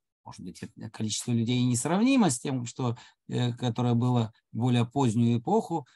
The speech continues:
но любопытно, что, значит, всё время это упор на то, что меатим, рабим бияд меатим, да, то, что мы в Хануку говорим, многие в, в руках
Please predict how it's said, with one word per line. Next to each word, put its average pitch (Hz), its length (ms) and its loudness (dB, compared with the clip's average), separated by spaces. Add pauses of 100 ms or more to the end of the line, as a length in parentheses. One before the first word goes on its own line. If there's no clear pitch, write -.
(220)
но 120 120 -2
любопытно, 139 540 -2
что, 120 480 -2 (180)
значит, - 220 -14
всё - 180 -6
время 127 560 0 (180)
это 113 480 -8 (120)
упор 127 400 0
на 120 140 2
то, 127 160 -4
что 117 340 -4 (400)
меатим, 120 840 2 (260)
рабим 143 480 2
бияд 123 280 -2
меатим, 120 580 0 (140)
да, 127 220 -6
то, 120 80 -8
что - 160 -8
мы 110 60 -2
в - 60 -8
Хануку 123 380 2
говорим, 101 420 -6 (340)
многие 127 680 4
в, 110 580 -8
в 113 160 -6
руках 127 540 -2